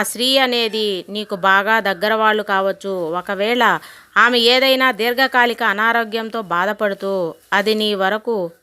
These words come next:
ఎందుకు తీసుకెళ్తున్నావు, అంత బాధపడుతూ ఉన్నావని చెప్పేసి అని అలాగైనా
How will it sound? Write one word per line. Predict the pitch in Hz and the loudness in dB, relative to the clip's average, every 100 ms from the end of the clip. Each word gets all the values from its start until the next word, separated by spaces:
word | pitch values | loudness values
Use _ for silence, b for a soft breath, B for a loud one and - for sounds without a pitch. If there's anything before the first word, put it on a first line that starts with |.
| _ 185 | _ -8
ఎందుకు | 196 233 247 | -6 -4 -2
తీసుకెళ్తున్నావు, | 214 202 - 208 185 190 180 175 170 185 185 B B B B - | -2 -4 -2 -2 -2 -4 0 0 2 0 -2 B B B B 0
అంత | 220 254 202 | 2 2 2
బాధపడుతూ | 202 226 254 240 220 208 196 | 4 4 0 -2 -2 -4 -6
ఉన్నావని | 190 190 190 185 180 | -4 -4 -4 -6 -8
చెప్పేసి | 180 185 175 185 185 175 147 b b b b _ _ - | -8 -6 -6 -6 -6 -6 -8 b b b b _ _ -2
అని | 233 240 226 185 175 - 196 | 0 2 0 -4 -10 -4 0
అలాగైనా | 214 226 226 220 | 2 2 2 0